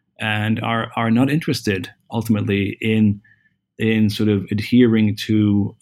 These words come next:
uh, an Ottoman landscape or an Ottoman heritage or the ecumenical frame, but in fact in creating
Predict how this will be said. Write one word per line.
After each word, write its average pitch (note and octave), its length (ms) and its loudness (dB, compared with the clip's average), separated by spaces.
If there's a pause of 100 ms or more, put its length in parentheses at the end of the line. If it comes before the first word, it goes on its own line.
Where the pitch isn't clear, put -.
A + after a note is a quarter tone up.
uh, F#2+ 240 -4
an G#2+ 180 -4
Ottoman G2 460 -2
landscape G2+ 500 -2
or F#2+ 120 -6
an G2 80 -2
Ottoman G2+ 300 -4
heritage G2 560 -4
or G2+ 160 -2
the G2 140 -2
ecumenical G2 500 -6
frame, B2+ 360 2
but G2+ 140 -2
in G#2 80 0
fact G#2 260 -6
in G#2+ 120 -2
creating G#2+ 520 -2